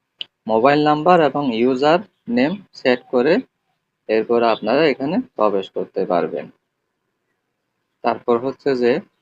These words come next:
অনেকে ডিপোজিটের ব্যাপারে বলেছিলেন, ডিপোজিট করতে গেলে এই কর্নারে ক্লিক করবেন। এখানে ডিপোজিট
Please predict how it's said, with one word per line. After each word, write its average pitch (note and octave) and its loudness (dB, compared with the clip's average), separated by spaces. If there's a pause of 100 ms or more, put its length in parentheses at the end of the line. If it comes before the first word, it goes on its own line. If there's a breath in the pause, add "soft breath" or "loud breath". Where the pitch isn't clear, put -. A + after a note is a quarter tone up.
(1120)
অনেকে C3 0 (520)
ডিপোজিটের B2+ 2
ব্যাপারে B2+ 2 (120)
বলেছিলেন, A2+ 0 (720)
ডিপোজিট C3 2 (100)
করতে D3+ 0 (100)
গেলে D3 2 (580)
এই B2 2 (100)
কর্নারে A#2 2 (460)
ক্লিক G#2 -2 (120)
করবেন। G#2+ 0 (960)
এখানে C#3+ 0 (120)
ডিপোজিট A#2 0